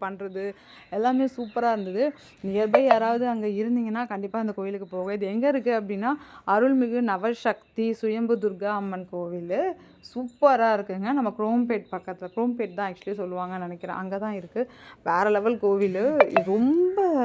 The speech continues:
பீஸ்ஃபுல்லா இருக்கு. ஃபுல் டே நாங்க கோவில்ல தான் ஷூட்டு. பக்கத்துல ரூம் இருந்தனால ரூம்ல ஸ்டே பண்ணிட்டோம். ஆனா, ஃபுல்லா அந்த கோவில்ல தான் நாங்க உட்காந்துட்டு இருந்தது. அவ்வளோ ஒரு திருப்தியா, ஒரு மனசார நிம்மதியா அந்த மாதிரி இருந்தது.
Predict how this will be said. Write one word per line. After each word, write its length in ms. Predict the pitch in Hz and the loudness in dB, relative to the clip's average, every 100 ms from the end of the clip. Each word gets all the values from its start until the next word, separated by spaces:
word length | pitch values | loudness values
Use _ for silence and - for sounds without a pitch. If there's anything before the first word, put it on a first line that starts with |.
| 214 185 - - - | 2 0 -4 -20 0
பீஸ்ஃபுல்லா 380 | 285 294 - 277 | 4 4 4 2
இருக்கு. 300 | 226 185 175 - | 2 -2 -6 2
ஃபுல் 280 | 269 311 | 6 6
டே 120 | 302 349 | 6 4
நாங்க 180 | 339 | 4
கோவில்ல 420 | 254 226 240 247 226 | 4 6 6 6 2
தான் 140 | 226 226 | 0 -2
ஷூட்டு. 200 | 214 185 185 | -4 -4 -6
பக்கத்துல 360 | 185 220 247 233 | -4 -4 0 0
ரூம் 260 | 220 226 | 0 -2
இருந்தனால 160 | 208 202 | -2 -2
ரூம்ல 480 | 196 214 208 208 208 | -2 -2 -2 -4 -6
ஸ்டே 180 | 190 185 | -6 -6
பண்ணிட்டோம். 420 | 185 180 170 226 359 - - - | -6 -10 -6 -6 -6 -12 -20 -6
ஆனா, 220 | 214 233 240 | 0 0 2
ஃபுல்லா 140 | 247 | 0
அந்த 220 | 294 285 | 4 2
கோவில்ல 500 | 233 208 214 240 220 | 4 2 4 0 0
தான் 0 | |
நாங்க 320 | 214 233 208 - | 0 -2 -2 -4
உட்காந்துட்டு 260 | 208 214 | -4 -4
இருந்தது. 440 | 202 190 180 226 254 - - - 208 | -4 -6 -4 -4 -6 -10 -12 -4 0
அவ்வளோ 220 | 240 302 | 4 6
ஒரு 160 | 311 254 | 6 2
திருப்தியா, 640 | 226 220 - 233 214 220 226 - - | 0 -2 0 2 2 2 -2 -6 -6
ஒரு 160 | 196 190 185 185 185 | -2 0 2 0 0
மனசார 500 | 196 208 220 208 208 | -2 -2 0 0 0
நிம்மதியா 400 | 214 208 214 202 | -2 -2 -4 -2
அந்த 240 | 202 202 190 | -2 -2 -4
மாதிரி 200 | 190 190 | -4 -4
இருந்தது. 320 | 185 175 180 | -6 -8 -12